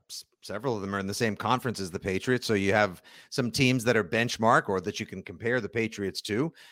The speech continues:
that they'll be playing this season and possibly lose to, or that will likely, spoiler alert, finish ahead of the Patriots.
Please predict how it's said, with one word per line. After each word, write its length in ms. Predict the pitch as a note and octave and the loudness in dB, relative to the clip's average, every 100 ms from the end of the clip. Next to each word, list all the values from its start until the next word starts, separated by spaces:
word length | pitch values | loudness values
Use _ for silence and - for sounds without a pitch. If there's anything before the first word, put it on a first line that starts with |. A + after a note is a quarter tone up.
| - | -2
that 140 | G#2+ - | -2 2
they'll 180 | A2 | 2
be 140 | G#2 G2 | 4 0
playing 400 | - F#2+ A2 A2 | 0 0 2 2
this 160 | G#2 | 0
season 440 | G#2+ A2+ C3+ D3+ C3 | 0 0 0 -2 -2
and 340 | F2+ F#2+ F#2 - | -2 -2 -4 -2
possibly 460 | G2 F#2+ F2+ F2+ | -2 -2 -2 0
lose 260 | G2 B2+ C3 | 4 4 4
to, 220 | A2+ B2+ | 2 4
or 300 | C#3 F#2 F#2+ | 4 4 2
that 240 | E2+ G2+ - | 2 0 2
will 160 | A2 | 2
likely, 380 | G2+ G#2+ A2 A#2+ | 6 4 4 0
spoiler 480 | - C3+ D#3+ B2 A2 | 6 8 10 10 8
alert, 320 | G2+ G#2 A#2+ - - - | 8 6 4 -4 -20 2
finish 260 | C3+ C#3+ | 4 6
ahead 220 | C#3 C3+ D3 | 8 10 8
of 80 | |
the 80 | A#2+ | 8
Patriots. 480 | C3+ B2 B2+ D3+ | 6 4 6 2